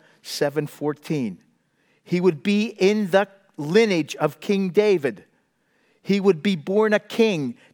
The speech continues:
destined to rule God's kingdom. Those are verses eleven one, uh, pardon me, chapter eleven, verse one, and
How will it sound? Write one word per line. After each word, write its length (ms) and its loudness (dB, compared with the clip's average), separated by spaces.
destined 680 0
to 120 2
rule 420 0
God's 420 0
kingdom. 420 0
Those 220 2
are 80 2
verses 460 0
eleven 480 0
one, 340 -2
uh, 220 -6
pardon 280 0
me, 60 -4
chapter 460 0
eleven, 400 0
verse 340 -4
one, 220 0
and 320 -2